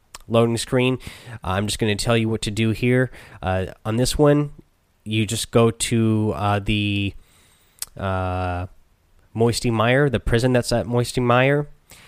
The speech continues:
And if you go to the northeast part of the prison, um, you build up to the top of the prison there,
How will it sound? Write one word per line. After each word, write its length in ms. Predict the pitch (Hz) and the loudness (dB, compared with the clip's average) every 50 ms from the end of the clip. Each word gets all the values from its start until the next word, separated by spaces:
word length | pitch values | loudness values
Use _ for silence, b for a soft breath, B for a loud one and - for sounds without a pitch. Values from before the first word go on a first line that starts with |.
| B B B - | B B B -2
And 320 | - 107 107 107 107 104 | 0 2 2 2 2 0
if 180 | 104 - - 117 | -2 -2 -2 -4
you 80 | 113 | -2
go 220 | 107 - 120 117 120 | 0 2 2 2 2
to 240 | - - 127 117 | 2 0 -2 -2
the 200 | 104 110 107 101 101 | 0 -2 -2 -2 0
northeast 760 | 104 117 127 120 - - - 131 131 139 135 - - - - | 2 4 2 2 2 -2 -6 -4 -2 -2 -2 -4 -8 -2 2
part 180 | 131 127 127 | 2 4 4
of 60 | 127 | 2
the 100 | 123 127 | 0 -2
prison, 540 | - - - 135 131 127 139 143 143 147 147 b b b b b b b b b b - | -2 0 0 0 0 2 0 0 0 -2 -6 b b b b b b b b b b -6
um, 560 | - 101 101 101 98 95 95 95 95 92 90 - - | -4 -2 0 0 0 -2 -2 -4 -6 -8 -10 -12 -10
you 100 | - 104 | -8 -6
build 300 | 95 - 113 117 120 - - | 0 2 4 4 4 2 0
up 220 | 117 123 - - | -2 -2 -2 -4
to 80 | - 117 | -4 -4
the 100 | 117 110 | -2 0
top 220 | - 117 117 - | 2 2 2 2
of 80 | - 113 | 0 -2
the 60 | - | -2
prison 360 | - - 123 120 120 120 120 | 0 -2 0 0 0 0 2
there, 380 | 120 117 117 120 123 123 123 | 2 2 4 4 2 2 0